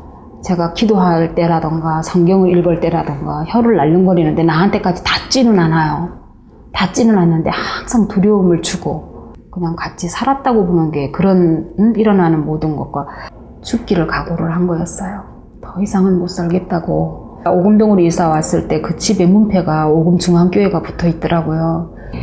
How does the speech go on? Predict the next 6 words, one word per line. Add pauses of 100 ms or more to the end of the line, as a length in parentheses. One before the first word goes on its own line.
(260)
그래서
오금
중앙교회를
물어물어
찾아왔던
거예요.